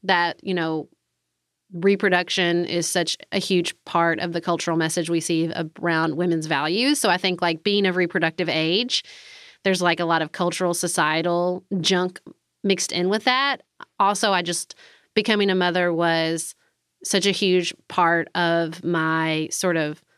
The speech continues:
self-development that it's really important to me. I love my kids. I love being a mother. Now, I joke and say I would have a million babies if they didn't turn into three-year-olds, 'cause that is not my favorite part of the process. But,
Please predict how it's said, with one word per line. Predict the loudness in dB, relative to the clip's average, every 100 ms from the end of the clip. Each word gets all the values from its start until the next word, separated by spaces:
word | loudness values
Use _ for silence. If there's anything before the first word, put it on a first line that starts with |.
| _ _ _ _
self-development | -6 2 2 2 0 -2 2 2 2 4 4 2 -2 _ _ _ _ _ 0
that | 0 0
it's | 0
really | 0 0
important | 2 2
to | 2
me. | 2 0
I | 0
love | 2 2
my | 2 2
kids. | 2 2
I | 2
love | 2
being | 2 2
a | 4
mother. | 2 2 2 0
Now, | -2 0
I | 0
joke | 0 0
and | -2 -2
say | 0 0 0 -2 -4 _ _ _ _ _ _ _ _ -2
I | 0
would | 2
have | 0
a | 2
million | 2 4 4 4
babies | 2 2 2 0 -2
if | -6 -2
they | 0
didn't | 0 2
turn | 2
into | 2 0
three-year-olds, | 0 0 2 0 -2
'cause | -2 -2 0
that | -2
is | -2 -6
not | -4 -2 -2 -2
my | -2
favorite | -2 -2 0
part | -2
of | -2
the |
process. | -2 -2 0 -2 -2 -8
But, | -2 2 4 2 -2 -8